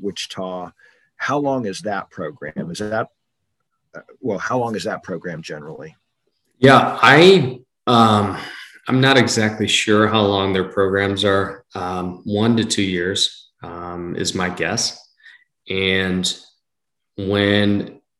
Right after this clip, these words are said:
Speaker 2: people come out of there, they're not guaranteed a job, because I,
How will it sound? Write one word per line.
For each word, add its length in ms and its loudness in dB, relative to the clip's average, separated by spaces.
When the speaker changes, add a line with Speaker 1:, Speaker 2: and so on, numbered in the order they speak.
Speaker 2:
people 1040 0
come 260 0
out 280 2
of 100 2
there, 180 2
they're 240 2
not 420 -2
guaranteed 420 -6
a 60 -12
job, 440 -10
because 720 -4
I, 800 2